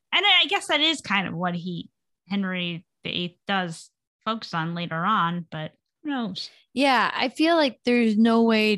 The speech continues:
Speaker 2: to know what is real or not real. The only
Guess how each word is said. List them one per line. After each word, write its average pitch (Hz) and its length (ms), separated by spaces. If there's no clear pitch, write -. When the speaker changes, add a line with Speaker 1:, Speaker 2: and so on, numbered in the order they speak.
Speaker 2:
to - 120
know 185 640
what 190 460
is 185 360
real 208 340
or 175 100
not 180 440
real. 180 340
The 175 180
only 208 600